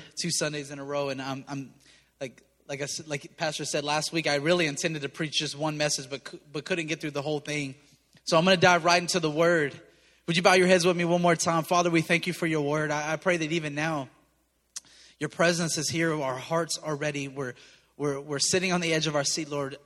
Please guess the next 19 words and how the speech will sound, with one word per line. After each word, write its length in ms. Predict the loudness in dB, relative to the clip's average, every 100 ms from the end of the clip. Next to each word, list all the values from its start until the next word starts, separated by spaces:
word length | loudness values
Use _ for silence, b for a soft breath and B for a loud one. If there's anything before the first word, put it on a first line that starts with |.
| -10
We 100 | -6
ask 160 | -4 -4
that 80 | -4
you 140 | -2
would 100 | 0
speak 640 | 0 0 -2 -6 -6 -14 _ _
through 180 | -4 -2
your 180 | -2 -4
word 420 | -4 -4 -4 -6 -8
to 160 | -10
our 140 | -12 -12
hearts 360 | -12 -12 -12 -12
today. 400 | -12 -12 -12 -16 b b b b b
In 120 | -14 -6
Jesus' 440 | -4 -4 -6 -6
mighty 200 | -6 -6
name, 280 | -6 -8 -8
everybody 420 | -8 -6 -6 -4
said, 400 | -4 -4 -8